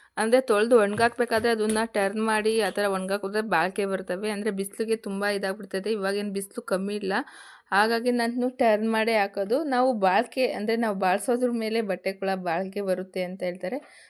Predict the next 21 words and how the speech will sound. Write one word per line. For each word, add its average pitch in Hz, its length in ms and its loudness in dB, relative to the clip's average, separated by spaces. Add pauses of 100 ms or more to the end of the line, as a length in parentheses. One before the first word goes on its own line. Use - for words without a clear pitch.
(140)
ಅದಂತೂ 233 360 2
ಹಂಡ್ರೆಡ್ 214 400 0
ಪರ್ಸೆಂಟ್ 214 480 -2
ನಿಜ. 190 220 -4 (580)
ನನ್ 240 460 0 (120)
ಹತ್ರ 214 200 -4
ಇರೋ 233 260 6
ಡ್ರೆಸ್ಸು, 233 320 0
ಅಂದ್ರೆ 220 220 0
ನಾನು, 226 360 0
ಆ, 202 560 -2
ಸ್ಕೂಲಲ್ಲಿದ್ದಾಗ, 240 880 2
ಸೆವೆಂತ್ 233 400 0
ಸ್ಟ್ಯಾಂಡರ್ಡಲ್ಲಿದ್ದಾಗ 220 1000 0 (100)
ಅವಾಗ 208 260 0
ಒಂಥರ 220 380 0
ಡ್ರೆಸ್ 196 320 -2
ಬರ್ತಾಯಿತ್ತು, 208 380 -2
ಯೆಲ್ಲೋ 190 240 -4
ಕಲರ್. 208 280 2
ಅವಾಗ 180 260 2